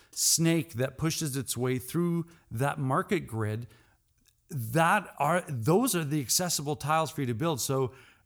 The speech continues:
uh, there could be certain tiles where I need to get, I need to generate crystals, but that building is in the middle. How do I get to it? These,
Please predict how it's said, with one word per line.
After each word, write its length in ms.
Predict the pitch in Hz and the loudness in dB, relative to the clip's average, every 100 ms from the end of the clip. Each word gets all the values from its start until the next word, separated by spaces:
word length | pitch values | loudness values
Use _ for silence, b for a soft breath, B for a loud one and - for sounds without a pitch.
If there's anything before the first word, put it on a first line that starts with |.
| - | -4
uh, 280 | 127 117 123 | 0 0 -2
there 260 | 110 156 220 | 0 2 2
could 260 | - 208 | 0 0
be 140 | 185 180 | 0 0
certain 380 | - 190 175 | 0 -2 -2
tiles 400 | 147 151 165 170 | 0 0 2 0
where 360 | 135 135 127 123 B B _ | 0 0 0 -2 B B _
I 140 | 135 | 0
need 480 | 143 135 147 165 165 | 2 2 2 2 0
to 60 | 135 | -4
get, 320 | 147 160 - - | -6 -8 -12 -6
I 100 | 135 | -2
need 180 | 151 180 | 0 0
to 80 | 170 | -2
generate 480 | 123 156 156 156 147 | 0 0 0 -2 -2
crystals, 420 | 185 202 143 104 | -2 -2 -4 -4
but 240 | 123 113 | -4 -4
that 260 | 151 151 120 | -2 -2 0
building 360 | 175 175 170 | 0 2 0
is 120 | 151 135 | 0 0
in 140 | 147 | 0
the 80 | 135 | 0
middle. 580 | 135 151 190 160 95 b b - | 0 0 0 0 -4 b b -8
How 160 | 110 | -4
do 120 | 113 | -2
I 80 | 131 | -4
get 280 | 120 185 180 | -2 -4 -2
to 160 | 165 117 | -2 -2
it? 100 | 95 b b b _ | -4 b b b _
These, 380 | 117 143 170 - | -4 0 2 0